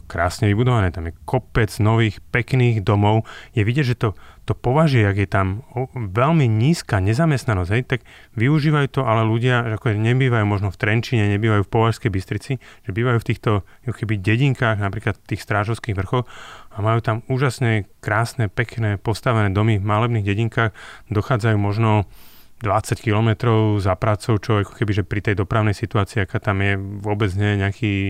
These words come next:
nejaký veľký problém. Takže v zásade, keď sa nebavíme len o tej Bratislave, akože to dochádzanie napríklad z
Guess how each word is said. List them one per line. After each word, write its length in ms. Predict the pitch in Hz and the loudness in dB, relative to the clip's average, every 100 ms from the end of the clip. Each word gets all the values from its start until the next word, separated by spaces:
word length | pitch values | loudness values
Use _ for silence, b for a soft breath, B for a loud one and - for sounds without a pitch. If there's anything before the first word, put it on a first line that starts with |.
| 98 | -4
nejaký 240 | 101 95 104 | -6 -6 -4
veľký 180 | 98 101 - | -4 -4 -6
problém. 320 | 90 107 120 B B B B - | -2 0 -2 B B B B -6
Takže 240 | 92 107 - _ b b b | 0 -2 -2 _ b b b
v 80 | 101 | -4
zásade, 540 | 107 120 156 123 117 107 - _ | -2 0 -2 0 0 -2 -16 _
keď 160 | - 110 | -8 -8
sa 160 | - 104 | -2 -2
nebavíme 320 | 117 123 117 | 2 2 2
len 160 | 101 | 2
o 80 | 98 | 2
tej 80 | 120 | 0
Bratislave, 640 | 92 98 123 - 104 95 | -2 -2 -4 -2 0 0
akože 480 | 90 95 95 - - | -2 -2 -4 -8 -6
to 80 | 104 | -4
dochádzanie 480 | 92 101 127 107 104 | -2 -2 0 0 2
napríklad 400 | 98 98 104 | 0 -2 -4
z 80 | 98 | -6